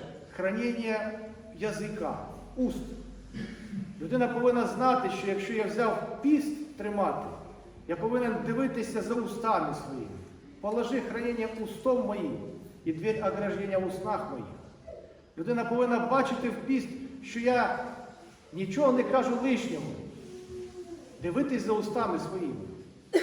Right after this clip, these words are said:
Друге — це хранення свого ума. Очі і ум. Якщо я пощусь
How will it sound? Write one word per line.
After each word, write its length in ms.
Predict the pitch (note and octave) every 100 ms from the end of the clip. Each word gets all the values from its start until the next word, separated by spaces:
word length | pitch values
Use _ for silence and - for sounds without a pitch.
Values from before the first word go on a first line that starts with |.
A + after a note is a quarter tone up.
| - - - E4+
Друге — 340 | B3+ D4+ A3+ G#3+
це 80 | G#3+
хранення 760 | A3 A3 B3 B3+ C#4 C4+ C4 B3+
свого 440 | B3+ B3+ A3+ B3+ B3+ A#3+
ума. 440 | A3+ A#3+ F#3+ - - - - - - - - - - - - - - - - - - - - - -
Очі 400 | A#3 C#4 C4 -
і 360 | D#4+ - G3 B3+
ум. 300 | C4 E3+ - - - - - - - - - -
Якщо 300 | E3+ G3+ G3+
я 100 | C4
пощусь 500 | B3+ C4 B3+ B3+ C4